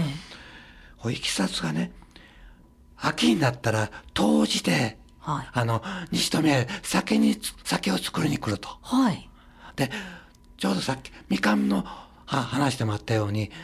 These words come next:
Speaker 1: この秋の季節になると、ちょうど冬至の方っていうのは、あの、酒のとこに行かれますよね。
Speaker 2: あ、そろそろね。
Speaker 1: そう。
Speaker 2: はい。
Speaker 1: で、冬至が行く頃になると、
Speaker 2: うん。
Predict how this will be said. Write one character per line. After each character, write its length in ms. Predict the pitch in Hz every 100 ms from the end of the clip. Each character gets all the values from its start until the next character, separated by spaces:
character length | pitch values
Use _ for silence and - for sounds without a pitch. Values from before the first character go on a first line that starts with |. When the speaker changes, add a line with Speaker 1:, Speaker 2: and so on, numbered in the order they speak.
| -
Speaker 1:
こ 100 | 120
の 180 | 113 113 - - - -
秋 280 | - - 233
の 100 | 226
季 60 | -
節 260 | 147 127
に 60 | 113
な 120 | 107
る 80 | 101
と、 360 | - 127 110 - - -
ち 80 | -
ょ 120 | 131
う 20 |
ど 240 | 123 104 - - - - -
冬 200 | 160 147
至 80 |
の 60 | 147
方 260 | 131 139 123
っ 80 |
て 100 | 127
い 40 | 117
う 40 |
の 80 | 110
は、 200 | 117 104 - - - - - - _ - - - -
あ 120 | -
の、 100 | 107
酒 320 | 101 127 123 123
の 340 | 120 113 113 -
と 100 | 123
こ 120 | -
に 100 | 98
行 60 | 104
か 80 | 120
れ 60 |
ま 100 | 110
す 120 | 98
よ 60 | 120
ね。 140 | 143 131
Speaker 2:
あ、 260 | 185 -
そ 140 | - 247
ろ 100 | 226
そ 120 | 220
ろ 120 | 196
ね。 640 | 196 339 403 339 233 208 - -
Speaker 1:
そ 80 |
う。 20 | 185
Speaker 2:
は 60 |
い。 100 | 175
Speaker 1:
で、 40 | 151 - - - - -
冬 240 | - 214
至 120 | 214 220
が 80 |
行 100 | 214
く 80 | -
頃 220 | - 208
に 120 | 175 139
な 120 | 131
る 120 | 123
と、 260 | 127 139 127
Speaker 2:
う 40 |
ん。 200 | 220 160